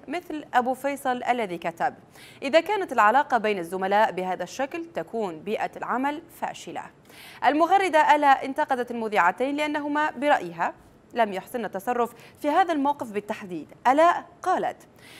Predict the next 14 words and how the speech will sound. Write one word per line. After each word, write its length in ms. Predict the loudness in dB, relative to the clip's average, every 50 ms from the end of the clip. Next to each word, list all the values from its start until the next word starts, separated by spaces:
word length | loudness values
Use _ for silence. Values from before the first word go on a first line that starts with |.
| -20 -20 -12 2 8
"بعضهم 500 | 8 10 10 8 6 2 -2 0 -2 -2
فعلًا 480 | -2 2 4 4 4 6 4 2 2
ناقصات 840 | 0 -2 -4 -4 -2 -2 -2 -2 -4 -2 2 2 4 4 2 0 -4
عقل، 460 | -4 0 0 -2 0 -2 -6 -6 -6 -10 -16 _ -18 -10 -6 -6
الثنتين 600 | -6 -4 -4 -8 -6 0 2 2 4 4 2 0
غلطانات، 680 | 2 2 2 2 2 0 0 2 2 0 0 -2 -4 -8 -16 _ -20 -20 -18 _
ولو 240 | -8 -6 -4 -2 -2
واحدة 360 | 0 0 -2 -2 -4 -8 -10
فيهم 420 | -10 -8 -6 -6 -4 -4 -4 -6 -6
عندها 540 | -6 -6 -6 -4 -2 2 2 2 2 0 -4
فن 340 | -8 -4 -4 -4 -4 -4
حوار 420 | -10 -10 -8 -2 2 4 4 4 2
فعلًا 500 | 0 0 2 2 2 4 4 2 0 -2 -6 -14 -20 -20 -20 _ 0
كان 300 | 4 4 4 4 2